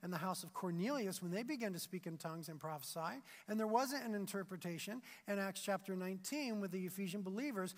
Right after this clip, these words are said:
when they began to speak in tongues after the pro-, after the Holy Spirit fell upon them.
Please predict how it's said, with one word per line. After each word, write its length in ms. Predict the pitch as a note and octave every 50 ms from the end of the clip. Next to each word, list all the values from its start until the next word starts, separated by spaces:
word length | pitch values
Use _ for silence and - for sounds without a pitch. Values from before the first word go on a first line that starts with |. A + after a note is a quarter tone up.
| - - -
when 180 | - G3+ G3 G3+
they 160 | B3+ D#4 E4+
began 260 | D#4 D4+ A3+ A3+ G3+
to 60 | F#3
speak 260 | E3 - - F#3+ F3 -
in 100 | F3+ D#3+
tongues 280 | - E3+ E3 E3+ D#3+
after 260 | E3+ D#3+ - - -
the 80 | E3 E3
pro-, 200 | D3+ - F3 E3 -
after 300 | F3 E3+ E3 - - E3+
the 80 | D#3+ D#3+
Holy 220 | C#3+ D#3+ D#3+ E3
Spirit 300 | D#3 - - D#3 D#3 D3+
fell 180 | - F3 F3 F3+
upon 340 | F3 - C4 C#4+ D#4+ D4 G#3
them. 160 | D#3+ -